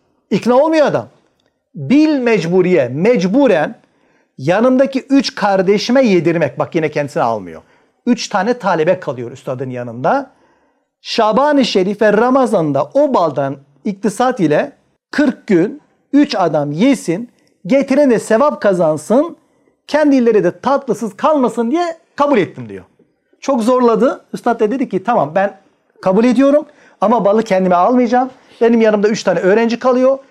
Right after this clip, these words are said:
O öğrencilere verin. Benim talebem var." O üç tane talebem hem Şaban-ı Şerif geliyor, hem Ramazan geliyor. İki ay demek, altmış gün demek.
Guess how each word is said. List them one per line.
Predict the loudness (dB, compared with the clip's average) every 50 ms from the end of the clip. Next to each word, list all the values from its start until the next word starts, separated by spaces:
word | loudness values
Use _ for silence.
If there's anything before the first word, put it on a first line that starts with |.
| _ _ _ _ _
O | 2 2 4 4
öğrencilere | 2 2 2 0 0 0 -2 0 0 0 2 2
verin. | 2 2 2 0 -2 -2 -4
Benim | -4 -4 -2
talebem | -2 -2 0 0 0 0 0 0 0 0
var." | 0 -2 -2 -4 -10 _ _ _ _ _ _ _ _ _ _ _ _ -6
O | -4 -2
üç | 0 0 -2 0
tane | -2 -2 -4 -4
talebem | -4 -2 -2 0 2 2 2 2 0 -2 -4 -8 _ _ _ _ _ _ _
hem | -4 -2 -2 -2 -2 -6 _ _ _
Şaban-ı | -8 -2 0 0 2 2 2 0 0 -2
Şerif | -2 -2 -2 -2 -2 -2 -4
geliyor, | -6 -6 -6 -6 -6
hem | -4 -2 0 2
Ramazan | 2 2 2 0 0 0 0 0 0 0
geliyor. | -2 -2 -4 -6 -6
İki | -6 -10 -4 -2 0
ay | 0 0 -2
demek, | -2 -4 -4 -2 -2
altmış | -2 -2 -2 -2 -4 -4
gün | -4 -4 -4 -4
demek. | -4 -4 -4 -6